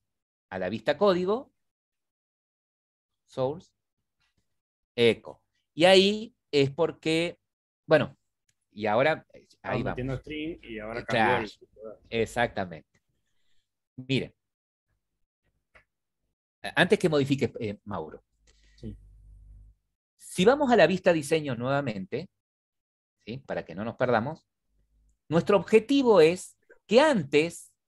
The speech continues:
Speaker 1: ¿sí? de que se arme la vista, de alguna manera, estos combos se llenen. El de las materias con las materias y el de alumnos con alumnos, ¿sí? Entonces,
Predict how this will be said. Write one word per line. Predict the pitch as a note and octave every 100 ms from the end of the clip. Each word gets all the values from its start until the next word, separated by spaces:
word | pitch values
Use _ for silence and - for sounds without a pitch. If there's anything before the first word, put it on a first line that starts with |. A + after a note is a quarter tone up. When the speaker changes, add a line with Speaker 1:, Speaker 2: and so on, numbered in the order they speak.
| _ _ _ _
Speaker 1:
¿sí? | - D3
de | B2
que | -
se | - C#3+
arme | G3+ G3+
la | F3+ E3+
vista, | G3+ - - D#3 G#3
de | -
alguna | F#2+ B2+ E3
manera, | F#3+ F#3+ B2 C#3 -
estos | D#3+ - -
combos | D#3 F3 F#3+
se | A2+
llenen. | D3 B2+ E2+ - _ -
El | F#2
de |
las | G#2 A2
materias | A#2 E3 D3 A2+ -
con | G#2+
las | A#2+
materias | D#3+ F#3 F#3+ A3 A3 A#2
y |
el | A2+
de | G#2+
alumnos | A2+ C#3+ D#3+
con | - G#2+
alumnos, | G2+ E2 - _ _ _
¿sí? | - C#3 G#3+ _ _ _ _ _ _ _ _ _ _ _
Entonces, | G#3 A#3+ D3+ C#3+ D3 G3+ -